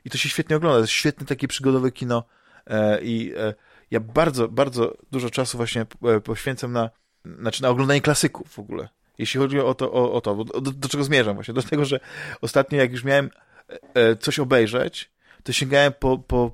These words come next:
po coś z kolekcji, wiesz, tej swojej, wiesz, jakichś starych filmów, które, które miałem, które, które sobie odłożyłem na kubkę, które jakiś czas temu kupiłem na Blu-rayu i tak dalej. E, no nie wiem, wracałem do filmów, które, które też kiedyś były znane, ale, ale przeminęły z, z wiatrem, tak? No,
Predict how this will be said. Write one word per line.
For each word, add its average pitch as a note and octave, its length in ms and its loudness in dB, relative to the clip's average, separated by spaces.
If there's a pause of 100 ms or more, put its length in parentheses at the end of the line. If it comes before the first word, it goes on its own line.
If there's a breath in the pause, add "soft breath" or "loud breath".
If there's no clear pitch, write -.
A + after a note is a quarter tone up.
po C3 100 -2
coś - 180 -4
z - 80 -8
kolekcji, A#2+ 400 -2
wiesz, A#2 160 -8
tej A#2 120 -8
swojej, A2+ 320 0
wiesz, A2 140 -8
jakichś A2+ 240 -10
starych A2+ 320 0
filmów, G#2+ 300 -8
które, G#2 260 -4
które G#2+ 240 -6
miałem, G2+ 360 2
które, G#2+ 320 0
które A2 220 -4
sobie A#2+ 180 -2
odłożyłem B2+ 300 2
na B2 80 0
kubkę, B2+ 340 -6
które A#2+ 180 -2
jakiś A2+ 180 -4
czas B2 160 -6
temu B2 140 -6
kupiłem A#2+ 300 -6
na A#2+ 80 -2
Blu-rayu A#2+ 380 0
i A2+ 40 -8
tak A#2 140 -8
dalej. A2+ 240 2 (460 loud breath)
E, G#2+ 340 4 (240)
no B2 160 -10
nie B2 80 -2
wiem, A2 260 -2 (260)
wracałem B2+ 320 0
do C3 60 0
filmów, C#3 280 0
które, C3+ 220 4 (380 soft breath)
które C3 180 2
też - 360 0 (160)
kiedyś D#3+ 340 2
były D3 240 -2
znane, C3+ 460 0
ale, C3 400 2
ale C3 180 2 (480)
przeminęły C#3+ 540 2
z, - 160 -2
z A#2+ 180 -8
wiatrem, A#2+ 320 2
tak? A2+ 160 0
No, A#2 180 0